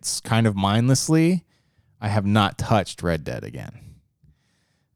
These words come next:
<clears throat> And it's kind of like the same thing I was telling you with, like, when we were trying to figure out what we're gonna talk about with, like, YouTube. Part of this is that I'm still trying to, like, get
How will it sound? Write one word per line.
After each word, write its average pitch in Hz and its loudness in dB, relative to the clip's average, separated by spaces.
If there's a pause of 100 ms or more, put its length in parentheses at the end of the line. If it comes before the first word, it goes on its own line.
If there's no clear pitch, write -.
(140)
<clears throat> 147 -2
And 156 4
it's 131 2
kind 143 4
of 143 6
like 123 4
the - 0
same 123 4
thing 117 2
I 107 4
was 104 2
telling 113 4
you 104 4
with, 98 2
like, 95 2 (340)
when 101 0
we 98 2
were 92 2 (220)
trying 107 2
to 92 0
figure 101 2
out 87 0
what 95 0
we're 95 0
gonna 92 -2
talk 90 2
about 80 -2 (580)
with, 104 -6
like, 92 0
YouTube. 143 0 (600)
Part 185 8
of 147 6
this 127 8
is 107 2
that 101 4 (960)
I'm 104 -4
still 131 4
trying 117 4
to, 104 4
like, 90 0
get - -2